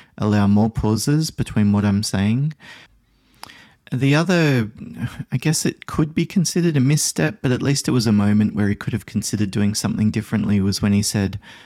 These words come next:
"I couldn't hear you because." So the driver says, "I already told you when the window was up." And then the officer says, "Well, I couldn't hear you because the officer was up, uh, because the window was up."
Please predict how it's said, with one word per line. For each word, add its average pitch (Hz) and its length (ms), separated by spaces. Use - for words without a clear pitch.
"I 120 60
couldn't 147 380
hear 123 180
you 107 240
because." 87 800
So 113 200
the 101 160
driver 113 320
says, 131 440
"I 110 80
already 104 200
told 123 320
you 120 160
when 107 160
the 104 80
window 110 340
was 104 160
up." 107 320
And 107 120
then 104 80
the 113 80
officer 143 360
says, 104 380
"Well, 104 140
I 101 80
couldn't 107 420
hear 170 180
you 107 240
because 104 380
the 101 120
officer 101 420
was 95 200
up, 87 200
uh, 101 160
because 104 320
the 107 80
window 101 300
was 92 160
up." 90 200